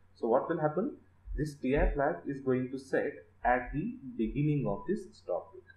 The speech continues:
Okay, so it is going to set at the beginning of the stop bit. So for this much amount of time, the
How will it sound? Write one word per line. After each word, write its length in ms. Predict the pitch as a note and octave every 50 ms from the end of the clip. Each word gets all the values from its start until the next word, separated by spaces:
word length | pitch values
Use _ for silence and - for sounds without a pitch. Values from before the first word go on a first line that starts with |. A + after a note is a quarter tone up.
| - _ -
Okay, 160 | A#2+ A2 G#2+ G2 -
so 160 | A2 G#2+ G2+ G#2+
it 60 | G#2
is 160 | A2 A2+ A2+
going 240 | A2+ A2+ A2 A2 A2
to 80 | A2+ - - - - - - - - - - - -
set 240 | A2+ A#2+ D3 D3 - A2
at 140 | G#2 G#2 -
the 80 | A2+
beginning 420 | G#2+ G#2+ G2+ G#2 G#2 G#2 G#2 G2+ G2
of 100 | G2 - -
the 140 | - - - -
stop 300 | - - - F2+ F2 -
bit. 100 | - - - - -
So 200 | - A2+ A#2 A#2+ - - - - - - -
for 180 | A2+ A2+ A2
this 200 | A2+ A#2 A2+ -
much 160 | C3+ C3 C3
amount 320 | D3+ C#3 C#3 C#3 C#3 C#3 C#3+
of 160 | C#3 C#3 C#3
time, 240 | C3+ C#3 D3 E3 E3
the 80 | C3+